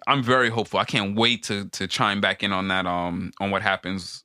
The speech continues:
uh, with this, with this court order to, to house the homeless, because, uh, moreover, it puts L A, if L A does it, there is zero excuse for any city in this country not to. Period. You lose all ability to, to claim that,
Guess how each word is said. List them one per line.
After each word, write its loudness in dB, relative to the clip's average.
uh, 2
with -8
this, -4
with -6
this -4
court 2
order 2
to, -2
to -4
house 0
the -8
homeless, -4
because, -4
uh, 0
moreover, 6
it 2
puts 0
L 4
A, 4
if 2
L 4
A 4
does 4
it, 2
there 4
is 4
zero 4
excuse 2
for 0
any 4
city 4
in 4
this 2
country 0
not 0
to. 0
Period. 4
You 6
lose 6
all 6
ability 4
to, 2
to -2
claim 2
that, 2